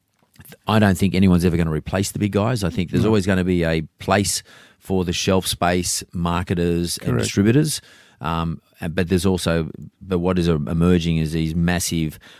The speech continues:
Speaker 1: alternatives, which is what you're doing, your marketplace. Phil, I always give everyone an opportunity to ask me one question, um,
Speaker 2: Mm.
Speaker 1: because I don't have, we don't, you don't have enough time to answer any more than one question. But do you have a question for me?
Speaker 2: I certainly do. I have a lot of questions for you, Mark. But the one that, uh, I probably would like to get your,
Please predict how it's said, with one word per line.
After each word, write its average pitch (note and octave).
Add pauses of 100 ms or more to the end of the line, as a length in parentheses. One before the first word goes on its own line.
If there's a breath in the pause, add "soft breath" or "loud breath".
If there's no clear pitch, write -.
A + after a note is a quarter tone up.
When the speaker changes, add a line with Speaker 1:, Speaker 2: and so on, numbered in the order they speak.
(100)
Speaker 1:
alternatives, D#2
which D2+
is D2
what D2+
you're D#2
doing, C#2
your F2+
marketplace. C#2 (760 loud breath)
Phil, G#2+
I A2
always A2+
give F#2
everyone F2+
an F2
opportunity D#2+
to D2+
ask D2
me D2+
one D2+
question, -
um, D2+
Speaker 2:
Mm. -
Speaker 1:
because D2
I D2
don't D#2
have, C#2 (260)
we E2+
don't, C2
you F#2+
don't C#2+
have C#2+
enough C#2
time D#2
to D#2
answer D2+
any D#2
more F2+
than E2+
one C#2+
question. F2
But F#2
do G#2+
you B2+
have B2+
a F#2+
question F#2
for F#2
me? A2+ (220)
Speaker 2:
I A#2
certainly A#2
do. A2
I A#2+
have A2
a G2+
lot A2+
of G2
questions G2
for A2+
you, G#2
Mark. A#2+
But A2+
the B2
one D#3
that, B2+
uh, A2+
I A2
probably B2
would A2
like A2
to A2+
get A2
your, G#2